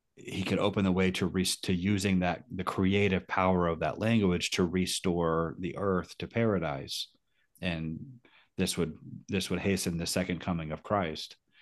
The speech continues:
Um, and it was, there was this whole plan where Queen Elizabeth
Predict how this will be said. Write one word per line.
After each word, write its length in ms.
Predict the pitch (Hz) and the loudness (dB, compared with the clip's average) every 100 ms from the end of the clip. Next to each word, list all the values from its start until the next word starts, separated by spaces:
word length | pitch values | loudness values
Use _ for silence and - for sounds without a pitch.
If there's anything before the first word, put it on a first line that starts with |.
| - - - _ - | -20 -20 -20 _ -2
Um, 500 | 85 80 78 80 78 - | 0 2 0 -2 -6 -8
and 180 | 95 92 | -4 0
it 40 | |
was, 160 | 90 90 | 0 0
there 160 | 110 104 | 0 0
was 100 | 101 | 2
this 140 | 101 | 0
whole 480 | - 117 107 98 90 - | 4 6 6 4 0 -8
plan 560 | - 117 110 92 90 85 | 0 2 4 2 0 0
where 600 | 92 87 87 87 87 - _ - - - _ _ - - _ _ - | 0 2 2 2 0 -4 _ -20 -20 -20 _ _ -20 -20 _ _ -14
Queen 280 | - 110 101 | 0 2 4
Elizabeth 600 | 90 101 98 92 90 87 | 4 2 2 2 2 -2